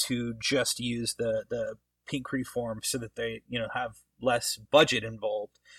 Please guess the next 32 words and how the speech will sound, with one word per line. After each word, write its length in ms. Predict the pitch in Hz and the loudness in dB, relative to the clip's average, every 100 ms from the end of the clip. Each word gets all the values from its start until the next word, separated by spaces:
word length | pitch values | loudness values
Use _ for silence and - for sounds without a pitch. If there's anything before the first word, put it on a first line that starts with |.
| - - | -10 10
And 120 | 143 | 10
with 140 | 151 135 | 10 6
the 60 | |
Skrull, 560 | 147 - - 190 180 143 | 4 4 6 8 8 8
they're 160 | 135 127 | 4 4
really 320 | 170 180 131 | 4 4 2
just 280 | 135 127 - | 2 2 2
so 680 | - - 139 139 139 135 - _ _ 110 | 4 8 10 10 8 6 2 _ _ -4
visually 640 | 107 151 143 139 120 117 | 6 8 8 4 2 2
striking. 720 | - - 127 127 123 117 113 117 | 2 2 4 4 4 0 -8 4
I 140 | 139 | 6
would 200 | 135 120 | 6 4
like 200 | 110 110 | 0 -6
to 100 | - | -6
see 260 | - 123 117 | -2 -2 -2
that 240 | 117 113 | -4 -6
more, 220 | 117 113 110 | -4 -4 -2
and 80 | |
you 100 | 110 | -4
could, 180 | - 117 - | -6 -6 -6
you 120 | 127 | -8
could 140 | 123 | -8
play 180 | - 139 | 4 6
a 80 | 120 | 6
lot 220 | 110 113 | 2 -2
with 140 | - - | -8 -12
that, 320 | 117 110 - _ _ _ _ _ _ | -10 -10 -12 _ _ _ _ _ _
with, 640 | - 113 107 101 - - - _ _ _ _ | -6 -4 -2 -4 -8 -16 -20 _ _ _ _
you 120 | 123 | -2
know, 200 | 120 117 - | 0 -2 -4
visibly 640 | 123 117 156 170 151 127 117 | -10 6 8 10 8 4 -2
different 540 | 107 151 151 131 110 | 2 2 4 -2 -6